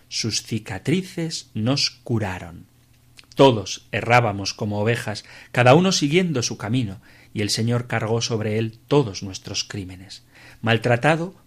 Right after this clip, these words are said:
voluntariamente se humillaba y no abría la boca. Como cordero llevado al matadero, como oveja ante el esquilador, enmudecía y no abría la boca. Sin defensa, sin justicia se lo llevaron.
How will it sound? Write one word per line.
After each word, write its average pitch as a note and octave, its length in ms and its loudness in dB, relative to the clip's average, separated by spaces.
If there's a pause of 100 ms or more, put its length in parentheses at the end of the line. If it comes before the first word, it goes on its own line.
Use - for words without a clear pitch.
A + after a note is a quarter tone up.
voluntariamente D3+ 1300 6
se E3 180 -4
humillaba A#2+ 580 -2 (220)
y B2+ 80 0
no A#2+ 140 4
abría F#2+ 320 -6
la F#2+ 80 -6
boca. - 380 -10 (420)
Como A2 220 0
cordero C3+ 400 6
llevado B2+ 440 6
al A#2 140 4
matadero, G#2+ 560 -6 (260)
como B2+ 300 8
oveja D#3 380 4
ante C3 340 0
el B2 80 2
esquilador, A#2 640 -2 (340)
enmudecía G#2 800 -2 (260)
y A2+ 100 0
no G#2 160 0
abría F#2 360 -6
la F#2 80 -8
boca. F#2 340 -12 (500)
Sin G2+ 240 -8
defensa, G#2 600 -2 (260)
sin G#2+ 200 -6
justicia D#3+ 840 -8
se - 180 -8
lo G2+ 100 -6
llevaron. F2+ 460 -14